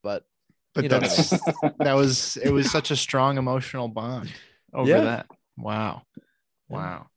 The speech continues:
Speaker 1: Yeah.
Speaker 2: All right. John, getting into our questions for the day. How did you get into skating?
Speaker 3: Uh, roller hockey.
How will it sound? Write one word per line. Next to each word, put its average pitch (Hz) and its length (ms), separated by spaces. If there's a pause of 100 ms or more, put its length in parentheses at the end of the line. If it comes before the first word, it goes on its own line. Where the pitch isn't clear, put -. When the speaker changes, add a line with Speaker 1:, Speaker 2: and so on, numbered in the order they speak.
(1500)
Speaker 1:
Yeah. 104 180 (520)
Speaker 2:
All 160 220
right. 117 340 (420)
John, 180 300
getting 208 300
into 196 280
our 156 140
questions 147 640
for 139 160
the 123 80
day. 107 480 (460)
How 156 260
did 196 160
you 202 80
get 180 220
into 151 160
skating? 123 480 (1600)
Speaker 3:
Uh, 123 260
roller 143 240
hockey. 107 360